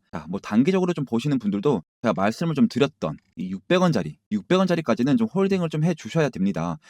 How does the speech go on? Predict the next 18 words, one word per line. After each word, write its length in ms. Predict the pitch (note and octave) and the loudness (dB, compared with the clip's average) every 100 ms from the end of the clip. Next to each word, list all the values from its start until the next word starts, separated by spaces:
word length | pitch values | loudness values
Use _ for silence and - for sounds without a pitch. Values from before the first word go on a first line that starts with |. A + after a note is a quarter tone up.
| - - | -16 -8
자, 80 | - | -4
이 120 | B2+ | -4
자리는 340 | G#2 G#2 D3+ | -2 2 2
좀 120 | - - | 0 -2
빠르면 460 | C3+ F3+ B2+ A2 G2 | 0 2 4 2 0
이번 280 | G#2+ C3 C3+ | 0 -2 -2
주 100 | B2 | -6
주말 300 | - A2+ C3+ | -2 0 2
내로 280 | A2 C#3 - _ - | 2 0 -2 _ -12
이 40 | |
폭발적인 640 | - E3+ G#3 G#3 F#3 F3 | -8 -4 -4 -2 -4 -4
상승으로 460 | F3 F3 E3 C#3 C3+ | -2 -2 -2 -2 -2
좀 100 | G#2+ | -2
고점을 500 | - A#2+ - F3+ A2+ D#2+ | -4 -4 0 0 0 -2
좀 140 | - | -6
올려줄 320 | G2 C#3 D#3+ D3+ | 0 0 0 -2
수 120 | - | -6
있습니다. 480 | F3+ - G#2+ D#2 | -6 0 0 0